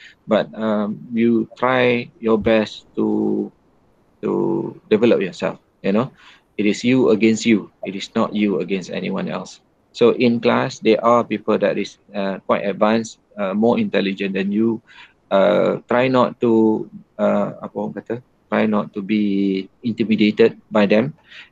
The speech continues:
And those, uh, yang pandai dalam kelas, try not to look down on people because, uh, I learned my lesson. <laughs> Ridiculing people, Allah bayar cash.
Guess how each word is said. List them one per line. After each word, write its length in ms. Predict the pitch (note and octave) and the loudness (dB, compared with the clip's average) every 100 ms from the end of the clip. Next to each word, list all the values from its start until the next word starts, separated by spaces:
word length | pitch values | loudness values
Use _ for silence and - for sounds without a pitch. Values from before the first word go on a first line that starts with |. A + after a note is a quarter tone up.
| _ | _
And 400 | A2 G#2+ G#2 G2+ | 0 2 2 2
those, 320 | A2+ A#2+ B2 - | 4 4 0 -6
uh, 480 | G#2 G#2 G2+ G2+ G2 | 2 4 4 4 2
yang 400 | G#2 G#2+ G#2 G2+ | 0 0 0 0
pandai 240 | G2+ G#2 G#2 | -2 0 0
dalam 320 | G#2 G2+ G2 | 0 -2 -4
kelas, 320 | G2+ G#2 - | -2 -2 -4
try 320 | - G#2+ G#2+ | -2 0 2
not 320 | G#2+ G#2 F#2+ - | 2 0 -2 -2
to 320 | G2+ G2 G2 - - - _ | -2 0 -2 -6 -20 -20 _
look 160 | A2+ A2 | 0 2
down 400 | A2 G#2 A2+ - - | 2 0 -2 -6 -10
on 160 | G2+ | -8
people 480 | G2+ F#2+ G2+ G#2 D#3 _ _ _ | -6 -4 -2 -2 -4 _ _ _
because, 560 | _ G2 F#2+ G2 - - | _ -2 -2 -4 -8 -10
uh, 560 | F#2+ F#2+ F#2+ G2 F#2+ F#2+ | -6 -4 -4 -4 -6 -8
I 160 | - G#2 | -2 0
learned 240 | G#2 G#2 | 2 2
my 80 | F#2 | 0
lesson. 480 | F#2+ F2+ - A2 D3 _ _ _ | -4 -4 -2 -2 -4 _ _ _
<laughs> 380 | - - A2 G2+ - - - - | -8 0 0 0 -6 -18 -18 -10
Ridiculing 720 | G2 G2+ G2+ G2+ A2 G#2 G2+ | 0 2 2 2 2 2 0
people, 320 | G2 F2+ - - | -4 -2 0 0
Allah 320 | F2+ F#2+ F2+ | 0 -4 -2
bayar 240 | F#2 F2 | -2 -2
cash. 400 | - G#2 A2 - | -2 -2 -2 -12